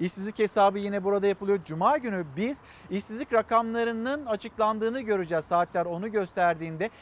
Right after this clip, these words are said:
yine özel bir, e, çalışma, özel bir yayınla karşınızda olacağız. tüik'e günaydınlarımızı iletip Yeni Çağ Gazetesi'ne bir geçelim. Yeni Çağ Gazetesi, "Yoksulluk içimize işledi."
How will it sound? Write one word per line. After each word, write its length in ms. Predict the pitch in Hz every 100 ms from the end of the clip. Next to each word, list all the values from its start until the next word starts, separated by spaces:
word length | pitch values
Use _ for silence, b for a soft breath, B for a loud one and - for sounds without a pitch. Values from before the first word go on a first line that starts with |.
| B
yine 240 | 202 254 254
özel 560 | 202 214 202 240 240
bir, 180 | 220 233 - B B
e, 160 | 190
çalışma, 680 | 202 - 202 208 - 208 233
özel 400 | 208 180 202 220
bir 100 | 220
yayınla 380 | 208 196 247 233
karşınızda 440 | 202 185 180 185
olacağız. 160 | 180 170 214 240 B B
tüik'e 360 | 262 277 - 214
günaydınlarımızı 800 | 226 262 247 233 220 190 175 175
iletip 460 | 202 247 247 302 - B B 143
Yeni 320 | 202 294 320
Çağ 320 | - 226 294
Gazetesi'ne 880 | 240 214 233 269 247 - 214 262 220
bir 100 | 247
geçelim. 560 | 202 208 - 214 233 156 B B
Yeni 200 | 143 233
Çağ 260 | - 208 247
Gazetesi, 640 | 208 208 220 214 - 165 - B B 127
"Yoksulluk 760 | 240 277 - 269 277 269 294 - - -
içimize 640 | 208 208 247 240 240 247 277
işledi." 600 | 269 - 214 165 139